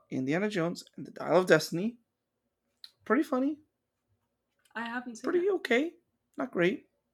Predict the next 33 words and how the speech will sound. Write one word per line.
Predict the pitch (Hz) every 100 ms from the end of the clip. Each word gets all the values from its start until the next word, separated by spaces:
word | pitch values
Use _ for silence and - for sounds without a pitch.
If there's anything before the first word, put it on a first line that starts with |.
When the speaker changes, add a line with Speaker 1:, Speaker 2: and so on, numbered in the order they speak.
| _ _ _ _
Speaker 1:
But | - 277
still, | - 277 294
you | 285
know, | 226 240 - _ _ _ _
it's | -
enjoyable. | 202 160 156 208 - _ _ _ _ _ _
It's | -
not, | 180 - -
I, |
th-, | - -
I | 151
thought | - 139
it |
was | 151
gonna | 151
be | 143
boring | 127 143 139
as | 147
hell. | 156 185 - - _ _ _ _ -
It |
was | 151 175
not. | 359 381 - - _ _ _
It's | -
better | 131 143
than | 139
Crystal | - 139 170
Skull, | 226 220 214 - _
that's | 160 175
for | 160
sure. | 143 156 220
<laughs> | - - - _ _ _ _ - - 277 240 - _ _ - _ _ - 180 190 190 - - - _ -
Um, | 156 151 143 -
and | 208 214 190 233